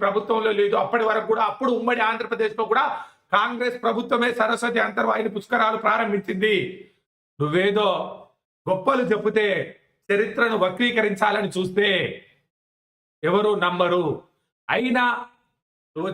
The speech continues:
చరిత్రను వక్రీకరించాలని చూసినా నీ మాటలు పట్టించుకోవాల్సిన అవసరం లేదు. ఇలా కాళేశ్వరంలో జరుగుతున్న డెవలపింగ్ గురించి నీ పార్టీ నాయకులను అడుగు, ఆడికి పోయి చూసినావు కదా,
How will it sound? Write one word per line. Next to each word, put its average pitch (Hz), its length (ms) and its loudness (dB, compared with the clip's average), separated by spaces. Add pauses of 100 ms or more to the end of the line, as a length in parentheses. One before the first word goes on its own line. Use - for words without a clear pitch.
చరిత్రను 202 460 0
వక్రీకరించాలని 190 1080 0 (100)
చూసినా 185 380 -2 (540)
నీ 143 80 0 (120)
మాటలు 175 360 0
పట్టించుకోవాల్సిన 156 680 -2
అవసరం 156 280 -6
లేదు. 143 200 -6
ఇలా 160 120 2 (100)
కాళేశ్వరంలో 190 580 -2
జరుగుతున్న 190 420 -2
డెవలపింగ్ 214 440 0
గురించి 226 280 0 (680)
నీ 156 80 -2 (120)
పార్టీ 262 220 0 (120)
నాయకులను 196 420 -2
అడుగు, 202 220 0
ఆడికి 185 200 -2
పోయి 208 180 0
చూసినావు 254 380 0
కదా, 254 180 2